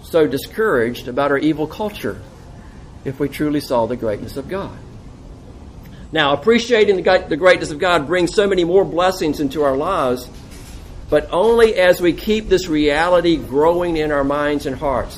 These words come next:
That's why we join together on the Lord's Day, to lift up the Lord Jesus and make him great among us.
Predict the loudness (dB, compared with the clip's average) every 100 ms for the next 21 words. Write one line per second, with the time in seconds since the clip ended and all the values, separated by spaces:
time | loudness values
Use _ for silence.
0 | -8 -4 -4 -2 -2 0 0 0 -2 -2
1 | 0 0 -2 -2 0 0 0 0 0 0
2 | 0 -2 -4 -4 -6 -12 -18 -18 -18 -18
3 | -20 -20 -20 -20 -8 -4 0 0 0 0
4 | -2 -2 -2 0 0 0 -2 -4 -4 -6
5 | -4 -6 -6 -6 -2 -2 -2 -6 -4 -2
6 | -2 -2 -4 -4 -8 -12 -16 -18